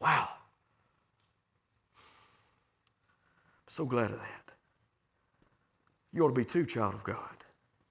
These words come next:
L-, let me say something else. There needs to be some priority in prayer. What, and you said, "Brother, what do you mean by that, the priority of prayer?" Well, uh, let me tell you what I feel happens a lot of times. We try everything else and then we pray.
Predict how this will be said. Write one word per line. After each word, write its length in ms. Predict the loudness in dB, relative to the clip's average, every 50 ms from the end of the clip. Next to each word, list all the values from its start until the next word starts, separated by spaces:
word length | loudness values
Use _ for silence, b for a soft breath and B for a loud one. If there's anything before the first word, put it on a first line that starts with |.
| _ _ _ _ _ _ _ _ _ _ _ _ _ _ _ _ _ -10 _
L-, 80 | -6 -2 4
let 120 | 4 6
me 80 | 8 8
say 220 | 6 6 6 4
something 440 | 4 4 2 2 0 -2 -2 -2 -2
else. 320 | -4 -4 -6 -8 -10 -10 -12 _ _ b b b b b b b b b
There 100 | 2 4
needs 180 | 4 6 4
to 100 | 4 2
be 140 | 2 2 4
some 240 | 4 4 4 4 2
priority 840 | 4 8 10 12 12 12 10 6 6 8 6 6 4 2 -2 -4 -8 -10
in 140 | -8 -8 -8
prayer. 380 | -4 -2 0 0 0 -2 -4 -4
What, 160 | -2 -2 0
and 80 | 0
you 100 | -2 -2
said, 160 | -2 -2 0 2
"Brother, 160 | 2 2 2
what 120 | 2 2
do 60 | 2
you 60 | 2 2
mean 220 | 2 2 2 2
by 120 | 2 2 2
that, 180 | 2 0 -2
the 80 | -4 -6
priority 500 | -6 0 2 4 4 4 4 2 0 -2
of 100 | -4 -4
prayer?" 240 | -2 -2 -2 -2 B B B B B B B B B B
Well, 300 | 8 10 10 10 8 2 -10 -14 -18 -20 -16 -12
uh, 260 | -12 -10 -10 -8 0 2
let 80 | 4
me 80 | 4 6
tell 140 | 8 10 12
you 40 |
what 100 | 12 12
I 80 | 12 12
feel 260 | 10 8 8 8 8
happens 360 | 10 12 10 10 10 8 2
a 40 | 4
lot 100 | 6 6
of 100 | 4 6
times. 220 | 4 2 2 2 2
We 180 | 2 2 2
try 380 | 4 6 12 12 12 12 12 12
everything 560 | 12 12 12 12 8 4 6 6 6 8 10
else 220 | 10 10 10 8 6
and 140 | 4 6 6
then 160 | 6 6 4
we 100 | 2 0
pray. 280 | -2 -2 -2 -2 -4